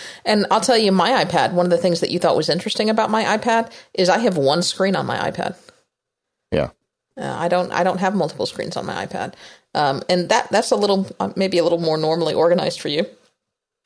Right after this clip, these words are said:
Speaker 1: I have one row of, one row of folders, and then everything else is single icons.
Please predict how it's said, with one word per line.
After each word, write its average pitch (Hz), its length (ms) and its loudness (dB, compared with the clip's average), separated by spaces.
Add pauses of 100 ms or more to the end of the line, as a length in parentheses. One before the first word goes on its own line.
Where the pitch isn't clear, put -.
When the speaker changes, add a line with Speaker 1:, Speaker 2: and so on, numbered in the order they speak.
(460)
Speaker 1:
I 190 40 0
have 139 140 2
one 147 200 0
row 135 240 4
of, 113 260 0
one 175 240 2
row 196 200 4
of 196 60 -2
folders, 135 400 0
and - 60 -2
then 139 80 -2
everything 160 320 -2
else 151 180 -2
is - 60 -8
single 160 300 -2
icons. - 420 -6